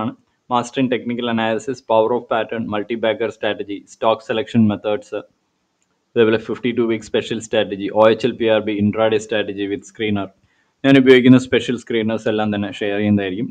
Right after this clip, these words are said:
Different intraday strategies ഉണ്ടാവും, അതേപോലെ swing trading strategies ഉണ്ട്. ലൈഫ് ലോങ് support ആയിരിക്കും. സെപ്പറേറ്റ് സ്റ്റുഡൻസ് ഗ്രൂപ്പിലേക്ക് ആഡ് ചെയ്യും. Free premium membership ഉണ്ടാവും three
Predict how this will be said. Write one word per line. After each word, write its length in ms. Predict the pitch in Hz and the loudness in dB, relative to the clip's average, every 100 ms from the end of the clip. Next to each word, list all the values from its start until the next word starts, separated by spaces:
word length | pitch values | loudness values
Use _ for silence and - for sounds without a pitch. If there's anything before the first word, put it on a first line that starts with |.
| 120 | -6
Different 320 | 120 143 131 | -2 0 0
intraday 320 | 117 123 123 127 | 2 4 4 2
strategies 440 | 123 110 110 113 107 | 0 0 0 -6 -6
ഉണ്ടാവും, 220 | 110 110 101 | -2 -2 0
അതേപോലെ 260 | 104 107 107 | -2 0 -2
swing 200 | 110 107 110 | -2 -2 -2
trading 280 | 107 110 - | 0 0 -2
strategies 460 | 104 104 104 104 101 | -6 -4 -8 -8 -10
ഉണ്ട്. 100 | - _ _ _ - 127 | -14 _ _ _ 0 6
ലൈഫ് 220 | 131 131 | 6 6
ലോങ് 160 | 143 135 | 2 4
support 320 | 127 117 120 123 | 2 2 2 4
ആയിരിക്കും. 260 | 117 135 151 | 2 -2 -4
സെപ്പറേറ്റ് 320 | 117 120 113 | -2 -2 -4
സ്റ്റുഡൻസ് 340 | - 117 120 120 | -4 0 0 0
ഗ്രൂപ്പിലേക്ക് 400 | 113 107 110 113 | -6 -2 0 2
ആഡ് 120 | 104 104 | 2 0
ചെയ്യും. 180 | 107 - _ _ _ - | -6 -10 _ _ _ 2
Free 120 | 143 135 | 2 2
premium 360 | 131 127 135 131 | 2 6 8 6
membership 480 | 120 117 117 127 110 113 | 4 2 0 -2 -2 0
ഉണ്ടാവും 220 | 110 107 | 0 0
three 120 | 104 | -6